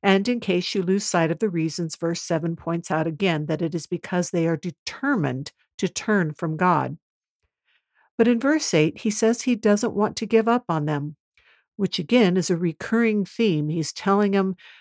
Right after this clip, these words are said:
there has to be some judgment, but he's going to do some special things.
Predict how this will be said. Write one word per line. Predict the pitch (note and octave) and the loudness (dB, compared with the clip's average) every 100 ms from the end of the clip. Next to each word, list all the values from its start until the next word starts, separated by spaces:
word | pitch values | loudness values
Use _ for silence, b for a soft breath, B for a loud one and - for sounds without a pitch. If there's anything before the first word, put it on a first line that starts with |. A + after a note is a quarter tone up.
| B | B
there | E3+ | -2
has | E3 F3 F3+ | 2 2 0
to | - | -2
be | F#3+ | -2
some | F#3 F3+ E3 | -2 -4 0
judgment, | F3 E3+ E3 F3+ - - | 4 2 2 -4 -2 -2
but | D#3+ | -4
he's | - F3+ F3 | 0 -2 -2
going | - - F#3 F#3 | -6 -2 0 0
to | F3+ | -4
do | E3+ F#3 | -2 -2
some | - E3+ | -2 -6
special | - - D#3+ - D3+ | -4 -2 -2 -2 -4
things. | - F3+ C#3+ D3+ | 0 0 -2 -6